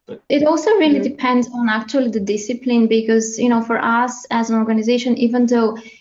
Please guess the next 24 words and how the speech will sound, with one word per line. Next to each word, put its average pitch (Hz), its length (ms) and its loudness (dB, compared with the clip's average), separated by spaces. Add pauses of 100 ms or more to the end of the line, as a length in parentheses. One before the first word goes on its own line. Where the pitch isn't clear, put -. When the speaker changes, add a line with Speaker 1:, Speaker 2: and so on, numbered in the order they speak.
(160)
Speaker 2:
we've 240 240 2
always 226 360 2
supported 214 460 -2
working 208 300 -2
from 208 240 -6
home, 202 260 -2
working 226 300 2
from 226 180 2
your 214 120 0
home 214 340 -2
country, 208 460 -2
you 196 160 0
know, 202 100 -4
for 202 160 -6
people 196 340 -6
that's, - 420 -6
uh, 196 220 -2
say, 202 240 -4
like 196 220 -4
myself, 226 420 -2
living 208 240 2
in 208 60 -2
Barcelona, 202 760 -2
I 196 300 0